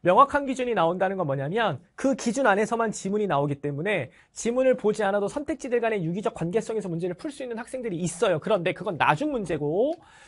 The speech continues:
기준을 먼저 뽑고 답을 찾으면서 지문 읽는 연습을 하셔야 됩니다. 지문 읽으셔야 돼요.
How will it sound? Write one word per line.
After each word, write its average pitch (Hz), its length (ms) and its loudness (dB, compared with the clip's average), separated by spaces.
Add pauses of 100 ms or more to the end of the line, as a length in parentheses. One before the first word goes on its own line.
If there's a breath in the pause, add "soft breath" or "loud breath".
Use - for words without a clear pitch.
(160 soft breath)
기준을 247 440 4
먼저 190 340 2
뽑고 320 880 4
답을 220 320 6
찾으면서 254 640 2
지문 214 340 -4
읽는 185 240 -2
연습을 170 340 -4
하셔야 208 220 2
됩니다. 131 260 -6
지문 240 280 0
읽으셔야 254 480 6
돼요. 208 300 -2